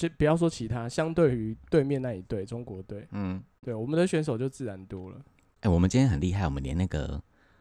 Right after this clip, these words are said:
Speaker 2: 连那个拳击都有排欸。
Speaker 1: 嗯，嗯。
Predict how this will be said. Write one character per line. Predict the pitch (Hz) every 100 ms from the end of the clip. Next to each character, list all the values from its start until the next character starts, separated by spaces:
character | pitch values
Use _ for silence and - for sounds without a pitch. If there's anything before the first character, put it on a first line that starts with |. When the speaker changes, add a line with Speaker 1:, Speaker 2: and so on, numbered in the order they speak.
| _ _ -
Speaker 2:
连 | 80
那 | 104
个 | 90
拳 | 76 - 80 92
击 | - 73
都 | 85 73
有 | -
排 | - -
欸。 | - - -
Speaker 1:
嗯， | 123 101 110 _ -
嗯。 | 104